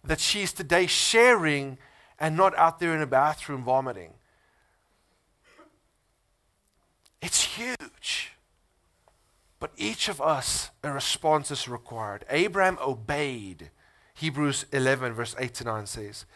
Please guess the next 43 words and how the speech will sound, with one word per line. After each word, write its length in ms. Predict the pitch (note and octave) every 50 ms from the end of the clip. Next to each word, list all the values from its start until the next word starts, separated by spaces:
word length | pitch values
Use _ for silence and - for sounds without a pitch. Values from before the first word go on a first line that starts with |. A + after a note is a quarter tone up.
| - - - - -
when 180 | C#3+ D3 D3
God 300 | C3 C3+ D#3 D3+ D3+ D#3
called 280 | - - - E3+ E3 D#3+
him 120 | D#3 D3
to 120 | - - C#3
leave 280 | B2+ C3+ D3 D3+ C#3
home 280 | - - D3 D3 C#3+ C3+
and 140 | B2+ A#2+ G#2+
go 160 | C3+ C#3 C#3+
to 140 | C#3+ - D#3
another 260 | C3+ B2+ B2+ A#2+ B2
land 260 | A#2+ B2 B2 B2 A#2+ A#2+
that 100 | A#2+ A2+
God 240 | B2+ B2+ B2+ B2
would 120 | A#2+ A#2+ A2+
give 160 | - C3+ B2+
him 80 | B2+ A#2+
as 140 | A#2 A2+
his 160 | A#2 A#2+ G#2 A#2+
inheritance, 720 | A2+ A2+ A2+ A2+ A#2 A2 - - - G#2 - - - - - - - - - -
he 180 | - E3+ F#3 F3+
went 320 | D#3 E3 G#3 A3+ A#3 E3+
without 640 | D3+ D#3 - - - - F#3 G#3+ A#3 C4 C4+ - A#3
knowing 480 | B3 A3+ G#3 F#3+ F#3+ F3+ F3 E3+ E3+
where 180 | D#3+ E3+ E3 D#3+
he 120 | D#3+ D#3
was 180 | D3 C#3+ C3+ A#2+
going. 440 | - - A#2+ A2 G2 G2+ G#2+ - - _ _ _ - - - - - -
And 200 | - G3 F#3 F3+
even 380 | G#3+ A#3+ C4 C#4+ C#4 D4 C#4 A#3+
when 160 | G#3+ A3 G#3+
he 160 | F#3+ F#3 F#3+
reached 600 | F#3+ F#3 F3+ F3+ F#3 A#3 D#4 D4+ - - - -
the 120 | - G#3 F3+
land 440 | F3 E3+ E3+ E3 D#3+ D3+ C#3+ C3+ C3
God 300 | D3 D3 C#3+ C3+ C3 -
promised 540 | - - D3+ C#3+ C3+ B2+ B2 A2 - -
him, 320 | - A#2 A#2 B2 C3+ D#3+ D#3+ - - - - -
he 340 | - - G#3 C4 D4+ E4
lived 520 | D#4 G#3+ F#3+ G#3+ A#3 A3+ E3 C#3 C3+ C3+ B2+
there 340 | F3 A3+ B3 A#3+ A3+ G#3 F#3+
by 420 | C#3 - F3 F3+ F#3 F#3+ F#3 E3+ - - - -
faith. 640 | - G#3 G3+ G3+ F3 D#3+ - - - - - - -